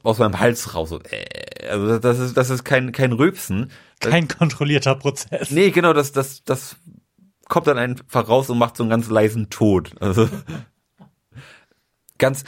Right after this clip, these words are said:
Speaker 1: ganz komisch. Ähm, so, wenn die Sonne-Mond-Konstellation richtig ist, dann kann ich vielleicht so dreimal im Jahr vielleicht mal rülpsen. Aber davon ab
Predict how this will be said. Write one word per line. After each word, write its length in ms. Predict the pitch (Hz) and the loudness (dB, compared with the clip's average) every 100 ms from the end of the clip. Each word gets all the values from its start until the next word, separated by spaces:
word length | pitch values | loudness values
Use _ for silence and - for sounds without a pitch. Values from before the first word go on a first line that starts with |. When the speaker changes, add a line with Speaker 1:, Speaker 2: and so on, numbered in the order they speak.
| - - | -12 0
Speaker 1:
ganz 260 | 131 139 | 0 0
komisch. 460 | - 143 110 110 - _ - | 0 2 4 2 -2 _ -2
Ähm, 220 | 107 110 - _ _ _ | 0 0 -4 _ _ _
so, 340 | 127 123 120 _ - _ | 0 2 2 _ -20 _
wenn 400 | 107 127 185 175 _ _ _ _ _ _ _ _ _ 127 | 2 2 2 -4 _ _ _ _ _ _ _ _ _ -4
die 180 | 127 | 0
Sonne-Mond-Konstellation 1300 | 127 147 143 139 147 143 127 110 95 92 - 95 101 120 185 156 - | 2 4 4 2 0 0 -2 2 2 0 -2 -2 -2 -4 -6 -4 -2
richtig 340 | 147 - 110 65 | -2 0 -2 0
ist, 260 | 117 - _ _ - | -2 -2 _ _ 0
dann 200 | 117 135 | 0 2
kann 160 | 143 | -2
ich 120 | 135 135 | -2 -2
vielleicht 360 | 127 127 131 | 2 2 2
so 360 | 127 127 120 - _ _ | 2 2 0 -10 _ _
dreimal 420 | - 123 147 139 131 | -6 0 2 2 2
im 120 | 127 | 2
Jahr 220 | 123 120 | 2 2
vielleicht 280 | 120 117 117 | 0 -2 0
mal 100 | 104 | 0
rülpsen. 560 | 101 120 - 131 139 _ _ _ _ _ _ _ _ _ - | 2 0 -4 -10 -10 _ _ _ _ _ _ _ _ _ -6
Aber 160 | 104 98 | 0 2
davon 240 | 101 107 | 0 2
ab 180 | 101 | 0